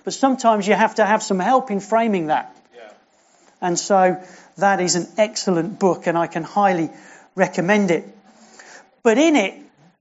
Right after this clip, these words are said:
Speaker 1: the author makes a very provocative statement. And I want to start with that. He said, "God does not have a mission for his church." God does not have a mission for his church.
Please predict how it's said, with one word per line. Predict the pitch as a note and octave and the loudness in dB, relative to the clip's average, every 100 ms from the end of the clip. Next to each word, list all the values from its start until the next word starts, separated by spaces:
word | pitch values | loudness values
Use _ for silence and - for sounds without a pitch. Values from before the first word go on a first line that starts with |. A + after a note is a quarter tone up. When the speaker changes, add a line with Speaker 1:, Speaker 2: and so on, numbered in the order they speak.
| _ | _
Speaker 1:
the | - A3 | 0 2
author | C4 B3+ - G#3+ F#3+ - | 2 0 2 0 0 -2
makes | A3+ A#3+ A3+ | -2 0 0
a | |
very | G#3+ B3+ B3+ | 2 2 2
provocative | B3+ A#3 G3+ B3+ A#3+ A3+ G#3 | 2 -2 0 0 -2 -2 -4
statement. | - A#3+ A#3+ G#3 D#3+ - - _ _ _ _ _ _ _ _ _ | 0 0 0 -2 -2 -4 -12 _ _ _ _ _ _ _ _ _
And | F3+ F#3 | 0 2
I | |
want | G#3+ F#3+ | 2 0
to | |
start | - A3+ A3 F#3 | 0 2 2 0
with | F3+ | -2
that. | F3 D#3+ - - - - - | 2 0 0 -14 -20 -20 -6
He | F#3+ | -4
said, | - G3+ C#3+ | 0 -2 0
"God | A#3+ A#3+ A#3 | 2 2 2
does | G#3 F#3 | 0 0
not | G#3 B3+ A3+ | 2 2 0
have | - B3 F#3+ F3+ G3+ - _ _ _ _ _ - | 0 2 4 2 0 -6 _ _ _ _ _ -8
a | F3+ | -2
mission | A3 C4+ - F#3 F#3 F#3+ - _ | 0 0 2 2 0 -2 -10 _
for | F#3+ | 0
his | G3 | 0
church." | G3+ B3 A#3+ F#3+ - - - _ _ _ _ _ _ _ _ _ _ _ _ _ _ - | 0 0 2 0 -6 -14 -16 _ _ _ _ _ _ _ _ _ _ _ _ _ _ 0
God | G#3+ B3+ C4 - - - C#3 | 2 4 0 -6 -20 -18 -8
does | A3+ C4 C#4 | 0 2 2
not | B3 G#3+ F3+ | 2 2 2
have | - F3 E3 F#3+ - _ - | 0 2 2 0 -4 _ -8
a | F#3+ | -4
mission | G#3+ C#4 - F#3+ F3+ | 2 2 0 -2 -2
for | F#3 G#3 | 0 0
his | G3 G#3 | 0 -2
church. | - C4 C4 G3+ - - - | -4 0 2 0 -4 -14 -14